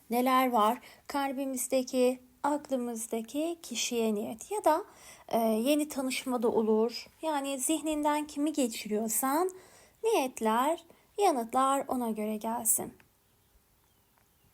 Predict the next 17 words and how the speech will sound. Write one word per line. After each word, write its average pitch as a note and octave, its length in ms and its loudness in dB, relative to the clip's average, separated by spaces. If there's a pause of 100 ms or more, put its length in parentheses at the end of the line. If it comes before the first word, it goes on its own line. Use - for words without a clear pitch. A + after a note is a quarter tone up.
(800)
Evet, A3+ 360 -4 (520)
şimdi F4+ 340 -4
kalbini, F4 580 2 (420)
e, B3+ 400 0
sana, E4+ 460 2 (280)
e, A3+ 240 2
ait D4+ 680 2 (180)
artık D#4+ 440 4
değilmiş F4 400 2
gibi A3+ 160 -2
hissedeceksin. A3 760 -2
Çünkü D#4+ 280 -4
karşındaki D4+ 640 2
kişinin A#3+ 420 -2
kalbine B3 480 -2
ilham B3+ 460 0
olup D4+ 240 2